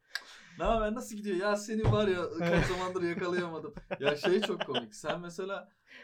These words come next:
Speaker 1: iki sene önce, iki sene oluyor galiba. Buraya geldiğinde, İstanbul'a
Speaker 2: Hı hı.
Speaker 1: geldiğinde İngiltere'den, e, babam vefat etmişti. Ve yine
Speaker 2: Evet.
Speaker 1: böyle bir ortamda böyle oturup muhabbet etmiştik ve
Speaker 2: Evet.
Speaker 1: kaydetmiştik ama
Speaker 2: Evet.
Speaker 1: hiçbir şey yapmamıştık o kayıtla.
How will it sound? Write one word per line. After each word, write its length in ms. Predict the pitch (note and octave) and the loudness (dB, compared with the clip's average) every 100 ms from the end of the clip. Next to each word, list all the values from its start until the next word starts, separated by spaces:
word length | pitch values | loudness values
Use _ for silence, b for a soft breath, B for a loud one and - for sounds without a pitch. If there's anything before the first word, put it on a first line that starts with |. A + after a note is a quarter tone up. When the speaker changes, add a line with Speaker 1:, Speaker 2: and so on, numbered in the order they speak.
| B B B | B B B
Speaker 1:
iki 220 | - - A3+ | -14 -6 -2
sene 240 | A3 F#3+ | -2 -2
önce, 540 | D3+ D#3 D#3+ G#3 F#3 - _ _ _ _ _ _ _ _ _ _ _ - | -4 -6 -4 -4 -4 -10 _ _ _ _ _ _ _ _ _ _ _ -20
iki 200 | C3+ G#3 | -10 -6
sene 240 | G#3 C#3+ A#2 | -6 -6 -10
oluyor 360 | G#2+ A2+ G#2+ G#2 | -10 -6 -6 -6
galiba. 520 | G#2 G#2 G#2 D#3+ C#3+ | -8 -8 -8 -10 -10
Buraya 240 | C#3 D#3+ | -6 -6
geldiğinde, 640 | D#3+ C#3+ C3+ C3+ B2 C#3 G#3 | -4 -6 -6 -8 -12 -12 -14
İstanbul'a 420 | - - B2+ B2 | -14 -8 -4 -2
Speaker 2:
Hı 60 | C3 | -4
hı. 40 | |
Speaker 1:
geldiğinde 380 | B2 A#2+ B2 B2 | -4 -10 -12 -14
İngiltere'den, 600 | A#2+ A2+ - A2 A2+ D#3+ - _ _ _ | -14 -14 -10 -8 -8 -12 -16 _ _ _
e, 300 | A#2+ A2+ A2 | -12 -10 -10
babam 320 | G#2+ A2+ C#3 A2 | -8 -6 -6 -6
vefat 360 | F#2+ F#2 F#2+ | -12 -16 -18
etmişti. 480 | F#2+ - - - D3 | -20 -20 -20 -18 -12
Ve 40 | |
yine 100 | B2+ B2+ | -4 -2
Speaker 2:
Evet. 180 | A#2 | 0
Speaker 1:
böyle 220 | C3 C3 A#2+ | -2 -4 -6
bir 60 | |
ortamda 560 | B2+ A2+ A#2 B2 B2 D3+ | -6 -6 -6 -8 -8 -10
böyle 140 | C3+ | -8
oturup 420 | C3+ C3 C3+ C#3+ A2 | -8 -8 -10 -14 -10
muhabbet 400 | B2+ B2 B2 A2 | -10 -8 -10 -10
etmiştik 380 | G#2 - - | -14 -16 -6
ve 40 | C#3 | 0
Speaker 2:
Evet. 200 | B2+ A#2+ | 0 2
Speaker 1:
kaydetmiştik 580 | B2+ G#2+ G#2 - - - | -2 -4 -10 -16 -18 -8
ama 100 | B2+ | -4
Speaker 2:
Evet. 240 | B2 A#2+ | -2 -4
Speaker 1:
hiçbir 140 | - | -8
şey 120 | - C#3 | -6 -4
yapmamıştık 460 | A#2+ G2+ G2+ - | -4 -10 -16 -18
o 80 | G2 | -16
kayıtla. 440 | F#2+ F2+ - F#2 | -16 -16 -18 -20